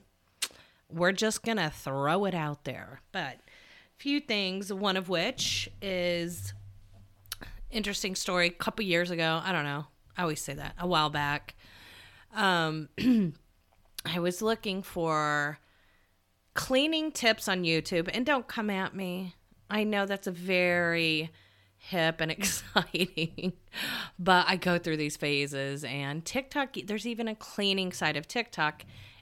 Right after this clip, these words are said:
and my girl Brooke, if you're listening, I know you know what I'm talking about. So anyway, several years ago, I was like, "God, I wonder if there's any, like, cool little cleaning tips." So I hop on YouTube. I don't know what the hell I searched, but this video comes up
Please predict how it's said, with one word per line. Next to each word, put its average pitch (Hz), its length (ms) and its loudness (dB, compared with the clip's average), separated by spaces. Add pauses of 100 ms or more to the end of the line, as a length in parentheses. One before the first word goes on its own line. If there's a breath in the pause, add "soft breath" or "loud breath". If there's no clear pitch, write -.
(120)
and 185 160 -2
my 185 100 -2
girl 190 260 2
Brooke, 185 640 0
if 165 120 -8
you're 175 120 2
listening, 180 420 0
I 160 60 0
know 160 140 2
you 160 140 2
know 147 140 0
what 139 100 -2
I'm 147 80 -8
talking - 360 -8
about. 147 360 -2
So 240 160 -6
anyway, 165 380 2 (400 loud breath)
several 226 300 2
years 180 240 2
ago, 160 140 0
I 147 120 2
was 165 100 -4
like, 147 140 -6
"God, 254 160 -4
I 214 80 0
wonder 240 200 -2
if 370 60 -8
there's 392 180 -4
any, 240 180 0
like, 185 200 -4
cool 190 180 -2
little 170 180 -2
cleaning 254 480 -2
tips." - 540 -6 (500 loud breath)
So 254 100 -2
I 226 40 2
hop 311 160 0
on 339 120 2
YouTube. 185 640 2
I 185 100 2
don't 151 140 4
know 139 120 -2
what 143 160 -6
the 151 60 -4
hell 143 180 -2
I 135 100 -2
searched, 135 460 -4
but 151 140 -4
this 160 160 -2
video 160 380 4
comes 147 300 -6
up 135 380 0